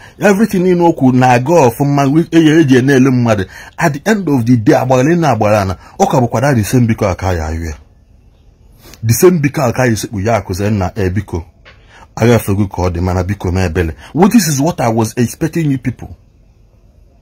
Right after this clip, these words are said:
Mana ebilo saga, agbalụ nke a, agbawa onye okwu. O nwere hunu kwakọta ka akụza ya enye unu ego. Because a very go-, jee na Alaba, jee Go T V, buchi ya ya azụ, or Go T V,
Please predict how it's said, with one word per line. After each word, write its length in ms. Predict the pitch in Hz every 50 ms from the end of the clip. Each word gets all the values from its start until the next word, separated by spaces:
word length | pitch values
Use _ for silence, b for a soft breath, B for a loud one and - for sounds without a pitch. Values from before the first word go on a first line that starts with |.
| _ _ _ _ - - - - _ _ _ _ _ _ _ _ _ -
Mana 180 | 131 139 147
ebilo 280 | 143 131 175 196 202 190
saga, 380 | - - 190 156 120 107 95 - _ _ _ _ _ -
agbalụ 320 | 151 156 175 175 170 147
nke 180 | 127 123 - 120
a, 100 | 101 - b b b b
agbawa 300 | 110 107 120 139 156 156
onye 260 | 160 156 156 147 127
okwu. 220 | 123 - - 131 - B B B B
O 60 | 135
nwere 180 | 180 240 240 208
hunu 200 | 190 190 185 180
kwakọta 360 | - - - 127 120 123 120
ka 100 | - 117
akụza 260 | 123 - 123 110 135 139
ya 60 | 131
enye 140 | 117 120 127
unu 220 | 131 113 101 104
ego. 220 | 110 95 90 85 - _ _ _ _ b b b b b b
Because 360 | 131 135 - 165 160 - -
a 100 | - 156
very 400 | 143 135 220 233 240 190 139 147 - B B B
go-, 240 | 131 127 143 185 151
jee 180 | 127 180 247 254
na 120 | 214 180
Alaba, 320 | 170 208 208 165 190 180 151
jee 220 | 127 123 180 208
Go 200 | 160 131 160 175
T 240 | 170 - - 156 165
V, 220 | 143 143 131 101 B B B B B
buchi 340 | 131 185 - - 139 131
ya 100 | 151 160
ya 160 | 160 147 143 143
azụ, 200 | 135 123 - - -
or 160 | 123 131 120
Go 160 | 113 180 220
T 220 | 220 - 170 180 170
V, 200 | 147 165 123